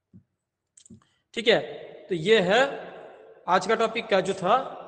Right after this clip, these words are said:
कि एक basic things के क्या मतलब कैसे ये मतलब आज vector जीआईएस का विजुअलाइजेशन होता है, कैसे ये होता है,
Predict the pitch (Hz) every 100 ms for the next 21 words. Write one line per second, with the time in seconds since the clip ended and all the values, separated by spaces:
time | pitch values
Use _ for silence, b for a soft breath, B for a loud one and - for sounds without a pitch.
0 | - 202 208 175 185 185 247 - 220 233
1 | - 208 202 185 190 190 185 180 185 180
2 | 202 202 190 185 185 175 170 156 156 151
3 | - - 170 175 196 165 185 190 190 190
4 | 156 165 180 196 196 190 185 185 175 165
5 | 175 165 170 180 170 151 147 147